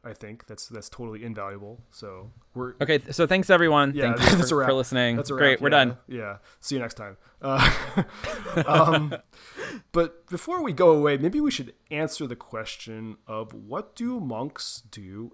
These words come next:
Speaker 1: anyway? What are these monks doing? They're not just, like, hanging out like Obi-Wan Kenobi in the desert. Like, what, what are they doing? And, like, what does this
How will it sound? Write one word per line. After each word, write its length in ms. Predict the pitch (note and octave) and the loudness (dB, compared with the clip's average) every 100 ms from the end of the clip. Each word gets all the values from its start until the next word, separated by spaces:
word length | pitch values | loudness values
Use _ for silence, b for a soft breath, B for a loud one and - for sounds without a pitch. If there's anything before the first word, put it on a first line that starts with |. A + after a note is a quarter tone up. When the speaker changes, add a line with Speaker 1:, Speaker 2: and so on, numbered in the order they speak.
| - | -10
Speaker 1:
anyway? 480 | G3 B3 A2+ F2+ - | -8 -6 -8 -10 -10
What 180 | G#2+ | -4
are 60 | D#3+ | -4
these 180 | F3 C3+ | -4 -4
monks 320 | C#3+ D#3 - | -4 -4 -6
doing? 440 | - C#3+ A#2 F#2 - | -10 -8 -8 -12 -14
They're 100 | A2 | -8
not 120 | C3 | -8
just, 160 | C#3+ C3+ | -6 -6
like, 120 | A#2 | -8
hanging 360 | - C3+ C3+ B2 | -8 -6 -6 -4
out 320 | B2+ B2+ - | -4 -6 -8
like 380 | A#2 G#2+ G#2+ - | -10 -10 -12 -12
Obi-Wan 360 | C#3 C3+ C3+ B2+ | -6 -2 0 -2
Kenobi 480 | A#2+ A#2 B2 A2 G#2 | -6 -8 -8 -8 -12
in 80 | G2+ | -14
the 40 | |
desert. 400 | F#2+ A#2 G2+ F#2 | -12 -12 -12 -16
Like, 140 | G#2 G#2 | -16 -8
what, 260 | B2+ - A2+ | -8 -8 -6
what 120 | C#3+ | -6
are 80 | D#3+ | -4
they 140 | E3 | -6
doing? 440 | D#3 G#3+ G#2+ D#2+ _ _ _ _ | -8 -12 -14 -18 _ _ _ _
And, 200 | A#2 A#2+ - | -14 -14 -10
like, 120 | C#3+ | -12
what 160 | A#2+ E3 | -4 0
does 160 | F3+ - | 0 0
this 200 | E3 | -4